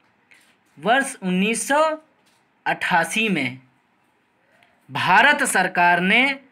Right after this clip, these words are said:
न्यावा सेवा पोर्ट ट्रस्ट का नाम बदलकर जवाहरलाल नेहरू पोर्ट ट्रस्ट कर दिया। ठीक है,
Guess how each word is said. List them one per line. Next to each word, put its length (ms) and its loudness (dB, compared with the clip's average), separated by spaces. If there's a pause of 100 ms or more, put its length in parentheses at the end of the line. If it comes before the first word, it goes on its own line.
(560)
न्यावा 760 0 (680)
सेवा 380 0 (680)
पोर्ट 380 -2 (180)
ट्रस्ट 360 -2 (420)
का 140 -2
नाम 360 -4
बदलकर 680 -4 (580)
जवाहरलाल 1300 2 (440)
नेहरू 640 2 (720)
पोर्ट 400 0
ट्रस्ट 520 -6
कर 220 -10
दिया। 380 -6 (1400)
ठीक 180 -6
है, 320 -2